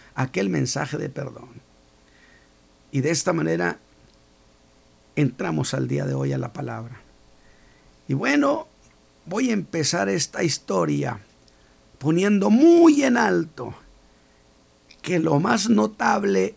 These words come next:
de este mensaje, mis hermanos, no es la sanidad de ese paralítico,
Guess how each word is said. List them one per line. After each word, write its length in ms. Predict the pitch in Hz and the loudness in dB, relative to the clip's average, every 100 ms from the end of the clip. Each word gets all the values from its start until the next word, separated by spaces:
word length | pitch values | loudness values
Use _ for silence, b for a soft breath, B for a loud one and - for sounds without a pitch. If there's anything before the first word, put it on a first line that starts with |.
| - | -10
de 260 | 170 165 196 | -4 -2 0
este 320 | 185 - 208 | -2 -2 0
mensaje, 800 | 208 180 160 - 165 147 147 143 | 0 0 0 0 -2 -4 -4 0
mis 340 | 156 294 - | 2 2 2
hermanos, 800 | - 165 151 139 135 156 - - b b b b b _ | -2 -2 0 0 -2 -4 -6 -12 b b b b b _
no 320 | 156 277 302 | -2 2 2
es 400 | 226 294 359 220 | 0 0 -2 -2
la 180 | 311 - | -2 -2
sanidad 640 | - 160 165 147 139 190 | -2 -2 -2 -2 -2 -4
de 220 | 175 156 | -4 -4
ese 240 | 175 - - | -2 -4 -6
paralítico, 1000 | - - 135 123 147 143 - - - 127 | -8 -8 -6 -4 -6 -8 -14 -16 -14 -14